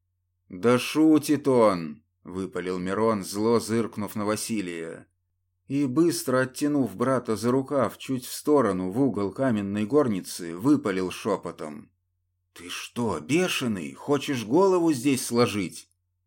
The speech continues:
«Ты же уже стоял только что насмерть, и ничего»,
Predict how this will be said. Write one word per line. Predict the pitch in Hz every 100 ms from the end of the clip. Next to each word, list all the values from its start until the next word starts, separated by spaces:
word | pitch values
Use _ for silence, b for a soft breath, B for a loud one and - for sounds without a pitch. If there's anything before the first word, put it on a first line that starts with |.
| _ _ _ _ -
«Ты | 220 220
же | 185
уже | 196 190 190
стоял | - 185 175 185 226 226
только | 226 208 196
что | - 190
насмерть, | 185 170 - 127 104 -
и | 175
ничего», | 180 - 185 170 185 214 220